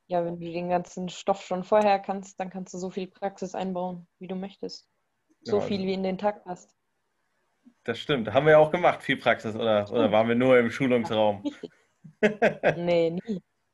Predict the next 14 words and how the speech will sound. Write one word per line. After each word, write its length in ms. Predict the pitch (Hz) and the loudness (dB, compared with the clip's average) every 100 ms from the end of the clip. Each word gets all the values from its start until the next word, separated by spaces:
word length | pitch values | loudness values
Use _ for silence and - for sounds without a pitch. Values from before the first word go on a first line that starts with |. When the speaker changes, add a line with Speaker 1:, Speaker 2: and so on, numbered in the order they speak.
| _ | _
Speaker 1:
<laughs> 640 | 254 247 - 233 - 202 - _ | -2 -2 2 2 2 -8 -10 _
Speaker 2:
Nie. 680 | 117 135 135 139 110 98 101 - - - _ - | -10 -6 -6 -6 -8 -8 -14 -16 -16 -20 _ -6
Revier 280 | 117 135 | 0 4
waren 160 | 165 202 | 6 6
wir 80 | 208 | 6
aber 120 | 185 | 6
auch 180 | 165 160 | 4 4
oft, 200 | 123 - | 0 0
glaub 220 | 117 107 | 0 0
ich, 100 | 104 | 0
ne? 300 | 107 143 262 - _ _ _ _ _ _ _ _ _ _ _ _ | 0 0 0 -6 _ _ _ _ _ _ _ _ _ _ _ _
Speaker 1:
Im 100 | 185 | -8
Revier? 600 | 180 175 226 277 370 370 - | -4 -4 0 4 4 2 -6
Speaker 2:
Ja. 440 | - 117 113 185 | -4 0 2 0